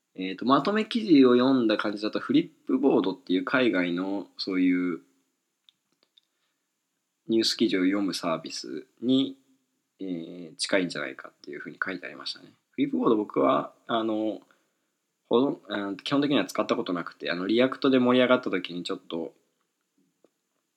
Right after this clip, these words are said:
触っ-、あの、ウェブサイト覗いてみたって感じですね。ちなみに、あの、何の話かっていうと、フリップボードのウェブサイ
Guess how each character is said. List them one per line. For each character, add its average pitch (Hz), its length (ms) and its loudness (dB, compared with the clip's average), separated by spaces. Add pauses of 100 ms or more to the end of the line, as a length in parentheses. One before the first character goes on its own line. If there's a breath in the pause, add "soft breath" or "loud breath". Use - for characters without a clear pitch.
(760)
触 90 240 -2
っ-、 90 100 -8
あ 98 100 -4
の、 92 220 -6
ウ 92 40 -4
ェ 98 120 0
ブ 104 80 -6
サ 107 120 -2
イ 98 60 -2
ト 90 80 -6
覗 90 260 -4
い - 20 -8
て 87 100 -10
み 92 100 -10
た - 100 -14
っ - 60 -20
て - 80 -20
感 64 140 -16
じ 69 60 -18
で - 60 -18
す - 120 -16
ね。 90 140 -16 (340)
ち - 80 -6
な 123 80 0
み 131 100 2
に、 123 300 -2
あ 110 120 -8
の、 104 140 -6
何 107 140 2
の 110 80 2
話 107 220 -2
か 85 100 -8
っ - 40 -14
て - 140 -14
い 90 60 -8
う 87 40 -10
と、 110 460 -2 (680 soft breath)
フ - 120 -2
リ 135 120 4
ッ - 60 -14
プ - 80 -6
ボ 170 160 4
ー - 40 8
ド 113 80 4
の 98 100 -2
ウ 98 60 2
ェ 98 140 2
ブ 113 120 -2
サ 139 240 0
イ 113 180 -2